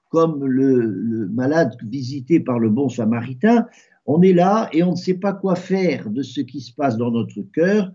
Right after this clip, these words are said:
Ce sont autant d'émotions très négatives.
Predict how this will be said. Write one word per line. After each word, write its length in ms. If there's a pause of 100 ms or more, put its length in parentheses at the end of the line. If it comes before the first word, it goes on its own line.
(320)
Ce 260
sont 440
autant 460
d'émotions 840
très 220
négatives. 880